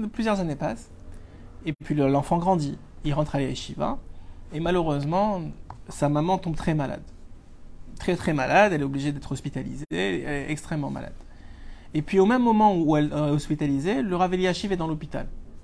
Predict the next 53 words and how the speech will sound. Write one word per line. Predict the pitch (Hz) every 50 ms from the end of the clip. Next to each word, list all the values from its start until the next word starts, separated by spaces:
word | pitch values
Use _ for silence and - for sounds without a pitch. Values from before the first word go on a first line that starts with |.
| - -
Il | 147 151
est | 139
aussi | 143 143 139 - - 180
malade. | 165 143 131 139 156 190 262 330 - - - - - - - - - - -
Le | 147 143
Rav | 147 151 156
Eliashiv, | 151 143 139 - - 165 - -
pour | - 156 147
ceux | - 143
qui | 139
ne | 147
savent | 143 135
pas, | - 165 151
c'est | - 139
un, | 135 135 - - - 107 117 123 143 -
un | 135 139
des, | 135 135 131 131
des | 131 135 135
grands | 143 147 147
gdolas | 147 147 143 151 151 151 147 143
d'or | 143 147
de | 139 139
la | 139
dernière | 139 139 143
génération. | 143 143 135 131 - - - 196 208
Et | 190
lui, | 180 196 233 277 254 240 262 - - - - - - - - - - - - - - - - -
il | 165 156 147
est | 147 147
pas | - 151
parce | 147 143 -
qu'il | - - 147 143
était | 135 - 147 139
riche | 143 139 139 -
ni | 135
rien, | 147 190 226 240
mais | 214 185
parce | - 147 - -
que, | - 165 160 151 143 143 135 - -
il | 139 139 135
a, | 143 139 135 127 127 120 110 98 - 80 - - - -
comme, | - - 147 143 143
comme | - 151 151 147
c'est | - -
un | 139 135 135
kavod | - - 139 139 139 139
à | 131
Torah, | - - 139 139 151 165 165 147
on | 135 113 117 127
s'occupait | - - - - 147 - 147
de | 139 139
lui | 139 139
particulièrement. | 139 151 143 147 - 165 147 151 135 131 131 135 156 196 285 -